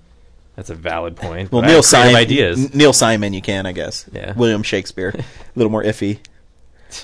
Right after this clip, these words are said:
Speaker 1: William Shakespeare's dead.
Speaker 2: Totally.
Speaker 1: Like,
Speaker 2: Forever.
Speaker 1: he's gonna care.
Speaker 2: But you know what I mean? Like, that's, that's how I work as an actor. And, uh, eh, they very rarely,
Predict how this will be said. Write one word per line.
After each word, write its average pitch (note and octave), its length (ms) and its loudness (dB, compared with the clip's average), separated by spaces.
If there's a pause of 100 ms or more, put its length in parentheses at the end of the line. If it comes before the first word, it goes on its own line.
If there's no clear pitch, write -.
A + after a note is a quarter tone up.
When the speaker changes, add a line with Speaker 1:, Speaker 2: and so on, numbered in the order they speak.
(140)
Speaker 1:
William G#2+ 140 -6
Shakespeare's F2 360 -12
dead. E2+ 340 -6 (340)
Speaker 2:
Totally. F#2+ 440 -2 (260)
Speaker 1:
Like, F#2+ 80 -16 (120)
Speaker 2:
Forever. F#2+ 240 0
Speaker 1:
he's G2 120 0
gonna F2 140 -4
care. F2 280 -4 (380)
Speaker 2:
But A3+ 60 6
you B3+ 60 6
know C4 80 8
what A3 80 10
I F3+ 60 6
mean? F#3 160 0
Like, E3+ 160 2
that's, F3 220 4
that's F#3 260 4
how F#3 100 8
I C#3+ 120 10
work B2+ 220 6
as A2+ 120 4
an G#2+ 80 -2
actor. G2+ 460 -2
And, A2+ 380 0
uh, E2 380 -4 (840)
eh, C3 240 4
they C#3 140 4
very D3+ 340 8
rarely, A2 640 2